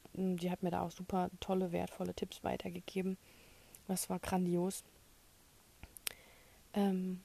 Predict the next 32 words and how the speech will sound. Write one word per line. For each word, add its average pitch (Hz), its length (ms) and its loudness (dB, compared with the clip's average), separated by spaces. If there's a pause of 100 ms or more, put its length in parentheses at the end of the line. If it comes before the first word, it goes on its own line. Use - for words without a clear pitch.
(800)
ja, 180 240 4
weil 175 140 4
sie 180 120 0
halt 175 160 2
gesagt 185 320 2
hat, 180 120 0
ja, 175 200 4
wie, 185 200 0
wie 185 120 2
ich 190 140 -2
mir 180 80 4
nächstes 170 380 0
Jahr 175 100 2
jetzt 170 360 -2
eben 165 280 0 (580)
einen 185 160 2
Job 214 180 4 (920)
suchen 190 520 2
möchte, 190 720 2 (140)
ob 180 160 -2
ich - 140 -2
mich 180 200 -2
da 170 340 -2 (600)
eben, 170 460 0 (840)
äh, - 300 2 (200)
ja, 175 220 4
wie 175 60 -2
ich 170 100 -4
das - 200 0
handhaben 180 520 2
will 180 220 2
und - 240 -4